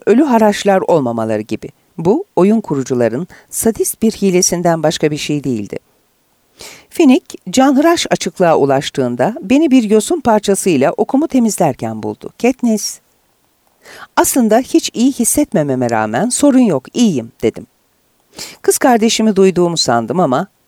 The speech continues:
kulakları sağır edecek tizlikte bir çığlık sözümü kesti. Bu farklı bir sesti. Prim'in sesi değil, bir başka genç kadının sesiydi. Tanımıyordum. Ama Finik'in üzerindeki etkisi çok hızlı oldu.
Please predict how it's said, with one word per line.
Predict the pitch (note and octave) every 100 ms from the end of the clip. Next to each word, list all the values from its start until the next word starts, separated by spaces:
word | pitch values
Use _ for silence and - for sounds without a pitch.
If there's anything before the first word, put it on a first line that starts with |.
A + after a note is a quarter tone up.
| _ _ _
kulakları | - F#3+ F#3+ G3+ G3 G3
sağır | G3+ G#3 A#3
edecek | E3+ D#3+ D#3 -
tizlikte | - D3 C#3 - G#3 D#3
bir | C#3
çığlık | - B2 A#2+ - -
sözümü | - F3 C3+ A#2
kesti. | - G#2 - F#2+ - - -
Bu | F4+
farklı | A3 G#3+ A#3+ E3+
bir | A#2+
sesti. | - G#3 - - - _ _ _
Prim'in | - E4 E4
sesi | - G#3 A3+ E3+
değil, | E3+ G3+ - _ F#3+
bir | D#4+ C#4
başka | B3+ - D#4
genç | A3+ A#3 -
kadının | A3 G#3 E3
sesiydi. | - A#2 - A2 - - _ _
Tanımıyordum. | - B3+ A#3+ A#2 A2+ - A2 _ _ _ - - G#3+
Ama | - F3 C#3 -
Finik'in | C#4+ D#4 A#3
üzerindeki | G#3 F3+ F3+ F3+ E3+ -
etkisi | E3 - F#3 E4+
çok | - A#3+ -
hızlı | B2 -
oldu. | A2 G#2 -